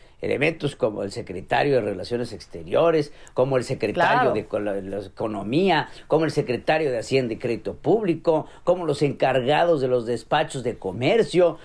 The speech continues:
Speaker 1: como el secretario del Turismo,
Speaker 2: Fíjate.
Speaker 1: etcétera, etcétera, etcétera, que son personas importantes en una comitiva presidencial.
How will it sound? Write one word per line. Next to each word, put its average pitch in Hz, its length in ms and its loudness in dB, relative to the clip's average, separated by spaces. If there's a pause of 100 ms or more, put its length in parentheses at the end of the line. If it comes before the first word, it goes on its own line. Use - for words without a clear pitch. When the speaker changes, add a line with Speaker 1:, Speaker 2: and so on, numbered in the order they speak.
(140)
Speaker 1:
como 147 260 0
el 139 60 -2
secretario 143 720 2
del 104 220 -2
Turismo, 156 760 -2 (200)
Speaker 2:
Fíjate. 139 160 0
Speaker 1:
etcétera, 139 480 0
etcétera, 120 560 -4
etcétera, 143 580 -2
que 160 120 -6
son 151 280 0
personas 143 540 0 (220)
importantes 156 960 0
en 107 100 -2
una 117 200 -4
comitiva 104 520 -6
presidencial. 175 600 -2